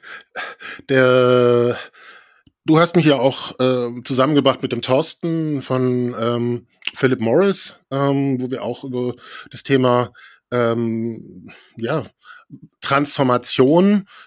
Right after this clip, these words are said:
ähm, gesprochen haben. Und, äh, da hatten wir es dann letztlich auch. Es ist, du musst halt dann, ähm, eigentlich fortlaufend, weil das Leben ist ja lebendig,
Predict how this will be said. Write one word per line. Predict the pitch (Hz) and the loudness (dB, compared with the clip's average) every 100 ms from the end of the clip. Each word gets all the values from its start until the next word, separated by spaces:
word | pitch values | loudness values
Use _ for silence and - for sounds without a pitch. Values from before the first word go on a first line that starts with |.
| - | -6
ähm, | 147 147 147 143 127 131 131 | -2 0 0 -2 -4 -6 0
gesprochen | 139 - 123 151 180 156 | 0 0 0 2 2 2
haben. | 170 196 196 - - - | 2 2 0 -12 -20 -8
Und, | 131 131 | -6 -6
äh, | - 131 - | -8 -10 -12
da | 117 135 | -10 -8
hatten | 131 - 147 | -8 -2 -2
wir | |
es | 151 | 0
dann | 147 | 0
letztlich | 139 139 131 - | -2 -4 -8 -6
auch. | 143 190 | -6 -4
Es | 127 139 | -6 -6
ist, | 127 - - - - | -6 -6 -14 -20 -12
du | - | 0
musst | 131 175 - - - | 4 4 4 -6 -2
halt | 165 165 170 - - - _ - | 2 2 0 -8 -14 -20 _ 0
dann, | 135 156 185 202 - _ - - _ - | 4 4 4 0 -4 _ -20 -20 _ 0
ähm, | 139 139 135 135 135 135 131 - | 4 4 4 2 2 0 -2 -8
eigentlich | - 135 139 143 - | -2 -2 -2 -6 -10
fortlaufend, | - - 139 - - 120 117 151 190 - 208 - | -6 0 0 -2 -8 -2 0 0 -2 -4 -4 -4
weil | 120 | -4
das | 113 | -4
Leben | 113 170 151 | 2 2 2
ist | - 170 - | -2 -2 0
ja | 135 | 0
lebendig, | 113 117 117 101 90 - | 2 0 -2 -4 -6 -8